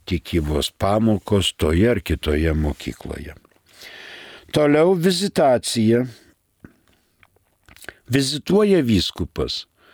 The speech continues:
pradines, vidurines,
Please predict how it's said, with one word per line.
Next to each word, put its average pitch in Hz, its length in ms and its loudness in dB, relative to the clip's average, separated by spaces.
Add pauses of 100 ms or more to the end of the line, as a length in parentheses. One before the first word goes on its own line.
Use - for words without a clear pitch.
(220)
pradines, 135 880 0 (680)
vidurines, 143 1200 2